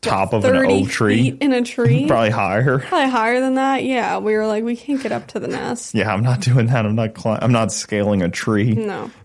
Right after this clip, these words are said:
Speaker 1: to put a blue jay back. And it was pretty small. Like, it was nowhere near
Speaker 2: So
Speaker 1: flight
Speaker 2: little.
Speaker 1: ready.
Speaker 2: Yeah.
Speaker 1: So, tough break all around on that deal. But, uh, not really much we could have done. The blue jay is gone.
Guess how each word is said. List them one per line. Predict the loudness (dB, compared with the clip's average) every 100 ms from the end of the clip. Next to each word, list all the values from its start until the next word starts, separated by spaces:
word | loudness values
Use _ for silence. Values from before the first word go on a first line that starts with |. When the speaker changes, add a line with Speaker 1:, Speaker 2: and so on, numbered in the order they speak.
| -6
Speaker 1:
to | -2
put | 2 0
a |
blue | 2 2 2
jay | 2 0
back. | 2 0 0
And | 0
it |
was | 0 0
pretty | -4 -4 0 2 2
small. | -2 -2 0 0
Like, | -2 0
it | 0
was | 0 -2 -8 -14
nowhere | -2 0 2 2 0
near | 0 2 2 2 0
Speaker 2:
So | -2 -2
Speaker 1:
flight | -2 -2 -2
Speaker 2:
little. |
Speaker 1:
ready. | -2 -2 -4 -6 -10 -12 -20 _
Speaker 2:
Yeah. | -16 -10
Speaker 1:
So, | -6 -6 -6 -12 _
tough | -2 0
break | 2 2 2
all | 2 2
around | 0 -2 -2
on | -4
that | -4 -6
deal. | -6 -8 -12 _ _ _ _ _ -20 -20 _ _ _ _ _ _ _ _ _ _ _ _ _ _ _ _ _ _ -20 _ _
But, | -2 0 0 -8 -20 -20 -20 _ _
uh, | 0 2 2
not | 2 2
really | 2 4
much | 2 0
we | -2
could | 0
have | 2
done. | 2 4 0 -4 -12 _
The | 0 2
blue | 2 2
jay | 4 2 2
is | 0 0
gone. | 0 0 -2 -6